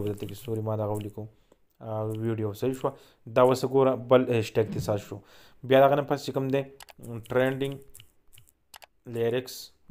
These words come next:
ویډیو ایډیټینګ، دا اوس موږ سره بل هیشټیګ چې کوم دی، هغه ساز شو. په دې ترتیب باندې تاسو هیشټیګ چې څومره لګولی شئ، پانچ سوه پورې،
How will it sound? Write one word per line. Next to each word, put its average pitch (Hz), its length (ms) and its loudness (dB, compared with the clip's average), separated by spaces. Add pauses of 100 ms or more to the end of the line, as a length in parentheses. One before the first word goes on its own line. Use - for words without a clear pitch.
(160)
ویډیو 127 280 2 (560)
ایډیټینګ، 113 360 -8 (520)
دا 123 140 4
اوس 127 160 4
موږ 127 160 -4
سره 127 120 4 (1040)
بل 143 100 6
هیشټیګ 127 500 0
چې 127 80 -2
کوم 123 140 0
دی، 120 60 6
هغه 113 180 6
ساز 113 160 2
شو. 127 160 2
په 143 60 10
دې 170 120 8
ترتیب 165 220 2
باندې 160 160 4
تاسو 147 140 0
هیشټیګ 131 360 6 (100)
چې 123 120 -10
څومره 143 200 4 (140)
لګولی 135 320 6
شئ، 147 80 2 (400)
پانچ 160 220 4
سوه 131 140 4
پورې، 127 140 4